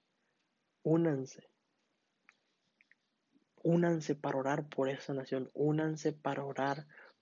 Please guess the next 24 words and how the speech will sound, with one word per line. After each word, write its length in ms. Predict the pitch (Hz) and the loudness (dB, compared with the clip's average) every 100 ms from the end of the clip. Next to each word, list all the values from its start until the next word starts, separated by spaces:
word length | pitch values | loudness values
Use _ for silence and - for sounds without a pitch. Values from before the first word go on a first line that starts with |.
| _ _ _ | _ _ _
por 160 | 160 | -2
Honduras. 580 | 151 139 120 131 - - - - _ _ _ _ _ _ _ _ - - _ _ _ _ - - - | 0 0 2 0 0 -6 -14 -20 _ _ _ _ _ _ _ _ -20 -20 _ _ _ _ -20 -20 -4
Mira 160 | 156 147 | 2 4
lo 140 | 165 | 4
que 120 | 170 151 | 4 2
dice 280 | 156 151 | 4 4
Hechos 340 | 147 151 156 - | 4 2 -2 -2
capítulo 540 | 127 - 131 151 139 | -4 -4 -2 2 4
dos, 280 | 127 139 143 | 4 0 0
versículo 420 | 135 - - 139 | -4 -6 -8 -4
uno. 360 | 127 139 131 147 _ _ _ _ _ _ _ - - _ _ _ _ _ _ _ | -2 -2 -6 -12 _ _ _ _ _ _ _ -20 -20 _ _ _ _ _ _ _
Cuando 280 | 131 135 139 | 2 4 4
llegó 280 | 127 131 | 4 4
el 80 | 147 | 2
día 240 | 151 165 165 | 4 4 4
de 120 | 160 | 4
Pentecostés, 840 | 147 139 135 - - - 123 131 - - _ _ _ - _ _ - | 0 -2 -6 -6 -10 -6 -4 -4 -8 -20 _ _ _ -20 _ _ 2
todos 360 | 151 156 160 | 6 6 6
estaban 600 | 143 - - 139 139 135 | 2 0 2 4 2 -2
juntos 720 | 139 - 143 147 147 131 147 - | -8 2 2 2 0 -2 -4 -6
en 220 | 139 135 | -4 -2
el 140 | 123 123 | -4 -4
mismo 460 | 127 135 - 131 | -4 -4 -4 -2
lugar. 520 | 123 120 104 98 - | -2 -2 -4 -6 -10